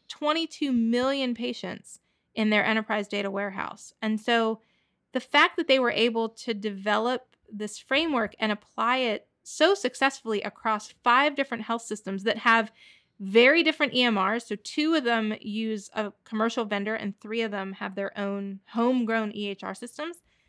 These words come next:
I thought was really impressive. Um, so it's an algorithm that I haven't tried yet, but it's something that I definitely want to try to deploy to do some phenotype development here at Penn. Um, so I'd highly recommend taking a look at this paper. I think,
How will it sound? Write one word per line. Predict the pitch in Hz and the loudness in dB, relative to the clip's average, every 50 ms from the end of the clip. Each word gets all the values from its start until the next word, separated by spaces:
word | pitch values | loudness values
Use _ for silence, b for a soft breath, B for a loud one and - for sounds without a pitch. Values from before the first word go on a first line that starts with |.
| _ _ _ _ - | _ _ _ _ -12
I | 285 | -4
thought | - - - | -4 -4 -2
was | - 254 233 | -2 -4 -4
really | 202 196 208 226 262 302 302 262 | -4 -6 -4 -2 -2 0 0 0
impressive. | 214 196 - - 254 - - - - - - - _ _ _ _ _ _ _ _ _ - | -2 -2 -4 -6 -6 -6 -4 -8 -8 -8 -12 -16 _ _ _ _ _ _ _ _ _ -6
Um, | 214 208 202 202 | -6 -4 -4 -6
so | 208 - - 240 233 226 220 220 196 - - | -4 0 2 4 4 4 4 2 0 -2 -4
it's | - 233 - | -4 -2 0
an | 285 240 | 0 4
algorithm | - 262 285 311 302 320 311 294 285 254 | 8 8 8 8 8 6 4 4 4 0
that | 240 - | 0 2
I | - 214 | 0 0
haven't | 226 240 233 226 233 220 | 2 2 0 0 0 -4
tried | - - 233 208 208 220 233 | -6 -6 -6 -4 -4 -4 -4
yet, | 262 320 415 480 - 285 | -4 -4 -4 -6 -10 -6
but | 208 220 220 | -6 -4 -4
it's | 220 - - | -4 -6 -6
something | - 226 226 - 226 220 | -6 -6 -4 -4 -4 -4
that | 220 214 | -2 -2
I | 214 214 | -2 -2
definitely | 208 190 226 233 233 - 247 - 220 226 226 | -2 0 -2 -2 -2 -4 -8 -4 -4 -4 -4
want | 220 202 208 208 226 226 - | -2 -2 -2 -2 -4 -4 -8
to | - 220 | -12 -14
try | - - 202 202 202 | -10 -6 -4 -2 -2
to | 202 196 | -2 -4
deploy | 202 196 - _ _ 208 196 196 196 196 190 190 196 196 | -6 -10 -10 _ _ -4 0 0 0 0 0 -2 -6 -8
to | - - | -12 -12
do | - 220 | -10 -10
some | 208 - 214 208 | -8 -8 -8 -8
phenotype | - 214 208 208 202 - 214 - - | -8 -6 -8 -8 -8 -8 -10 -10 -10
development | 202 190 202 196 190 - 202 196 190 - _ _ | -8 -6 -4 -4 -4 -6 -8 -8 -10 -10 _ _
here | _ 208 202 | _ -10 -10
at | 202 - | -10 -10
Penn. | - - 202 190 180 180 190 - _ _ _ _ _ _ _ _ - | -10 -10 -8 -8 -8 -12 -14 -16 _ _ _ _ _ _ _ _ -10
Um, | 208 202 | -8 -8
so | 208 - 254 | -2 2 4
I'd | 277 294 | 4 4
highly | 277 311 302 320 359 370 | 6 6 6 6 6 6
recommend | 349 320 320 320 302 262 262 254 254 | 6 4 4 4 2 0 0 0 -2
taking | - 262 - 240 226 | -4 -6 -6 -4 -4
a | 220 214 | -2 -2
look | 220 220 - | -2 -4 -6
at | 233 | -8
this | - - - | -12 -12 -16
paper. | _ - 220 220 214 208 196 196 | _ -6 -6 -6 -4 -4 -6 -6
I | 202 | -6
think, | 190 - 208 208 202 190 - | -6 -4 -4 -4 -4 -6 -10